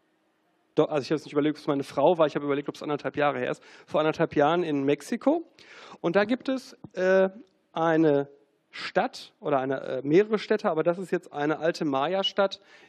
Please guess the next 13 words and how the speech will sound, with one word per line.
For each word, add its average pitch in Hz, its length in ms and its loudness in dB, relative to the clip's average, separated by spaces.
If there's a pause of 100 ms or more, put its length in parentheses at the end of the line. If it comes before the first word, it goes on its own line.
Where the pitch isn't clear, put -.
die 147 360 -8
an 165 240 0
der 175 140 6
Küste 190 420 0
von 165 220 0
Yucatan 135 580 2
liegt. 170 220 -4
Yucatan 180 360 0
ist 156 80 -2
so 165 60 -8
eine 151 80 -4
kleine 143 260 -4
Ausbuchtung, 180 800 0